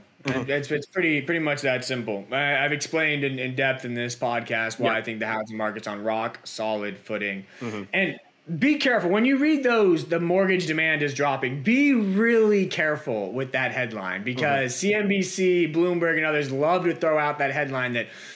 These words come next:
Speaker 2: mortgage applications are down
Speaker 1: Mm-hmm.
Speaker 2: twenty, thirty percent. Read the subtext,
Speaker 1: Mm-hmm.
Speaker 2: because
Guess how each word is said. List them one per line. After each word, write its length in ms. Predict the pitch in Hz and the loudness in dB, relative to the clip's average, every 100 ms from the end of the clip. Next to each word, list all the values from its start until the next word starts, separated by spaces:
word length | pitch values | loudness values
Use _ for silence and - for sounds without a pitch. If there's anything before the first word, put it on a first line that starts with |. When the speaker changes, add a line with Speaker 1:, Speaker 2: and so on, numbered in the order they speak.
| - | -4
Speaker 2:
mortgage 400 | 185 214 202 180 | 2 4 4 2
applications 720 | 175 170 165 160 156 160 139 | 0 0 -2 0 0 -2 -2
are 80 | 127 | -4
down 600 | 131 156 156 147 131 127 | -2 0 0 0 -2 -6
Speaker 1:
Mm-hmm. 140 | 113 | -4
Speaker 2:
twenty, 300 | 196 175 151 | 0 0 0
thirty 300 | 143 165 151 | 0 0 0
percent. 520 | 147 143 - 143 120 123 - - - - _ _ _ _ - | -2 -4 -2 -2 -2 -6 -20 -20 -20 -20 _ _ _ _ -10
Read 380 | 151 226 269 254 | 0 2 2 2
the 80 | |
subtext, 880 | 220 - 190 160 139 117 76 - - | 2 2 0 0 -2 -4 -4 -12 -12
Speaker 1:
Mm-hmm. 20 | - | -4
Speaker 2:
because 840 | 143 113 151 151 147 139 135 - | -2 0 2 2 2 0 -2 -8